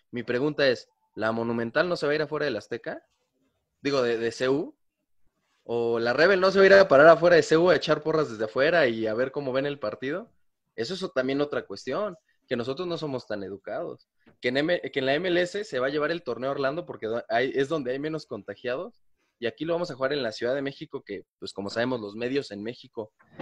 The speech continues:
están centralizados en la ciudad. Es un, es un, son medios locales que se transmiten a nivel nacional. Y en Guadalajara, que si bien es, es una ciudad, pues, con menos contagiados, no, no,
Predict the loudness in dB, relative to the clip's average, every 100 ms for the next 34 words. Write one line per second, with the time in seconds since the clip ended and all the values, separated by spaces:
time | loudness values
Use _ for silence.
0 | -12 -10 -8 -6 -6 -6 -4 -4 -2 0
1 | 0 -4 -14 -14 -6 -4 -4 -8 -12 -12
2 | -14 -12 -12 -12 -14 -14 -10 -8 -4 -6
3 | -8 _ _ _ -10 -10 0 0 0 -6
4 | -12 -10 -8 -8 -8 -10 -10 -10 -8 -8
5 | -8 -8 -6 -6 -8 _ _ _ _ -4
6 | 0 4 6 6 4 2 -2 -2 -8 _
7 | -6 -6 _ _ -14 -10 -4 -2 -2 -6
8 | -8 -6 -6 -2 2 2 0 _ _ _
9 | _ -8 -8 -6 -6 -4 -4 -4 -6 -10
10 | -10 -4 -2 -2 -4 -12 _ _ _ _
11 | _ _ _ _ _ -10 -4 -4 -2 -2
12 | -2 -2 -2 -2 -2 -4